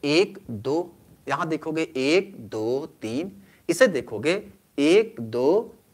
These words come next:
तीन, चार, यहां देखोगे एक, दो, तीन, यहां देखोगे एक और दो। आप ऐसे स्ट्रक्चर का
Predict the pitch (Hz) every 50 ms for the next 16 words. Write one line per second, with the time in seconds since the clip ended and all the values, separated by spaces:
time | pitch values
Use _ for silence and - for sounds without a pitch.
0 | _ _ - 131 131 143 170 208 220 226 - - _ _ - - - 139 - 143
1 | 170 - - - - _ _ - - 147 160 170 226 233 175 160 - - 127 113
2 | 127 160 190 202 196 196 - 135 135 151 190 208 202 - - 117 113 107 113 120
3 | 139 160 190 202 196 - - _ - 120 117 123 151 190 202 196 - - - -
4 | 156 160 175 214 202 160 143 - - 123 120 143 156 165 - - 139 143 160 190
5 | 196 - - - 131 117 98 90 - - - - _ _ _ _ - - - -
6 | - - - - - - - - _ _ _ _ - - - - - 226 269 277
7 | - - - 180 185 190 185 - - 190 190 - - - - 190 185 - - -
8 | 240 226 214 - - 127 117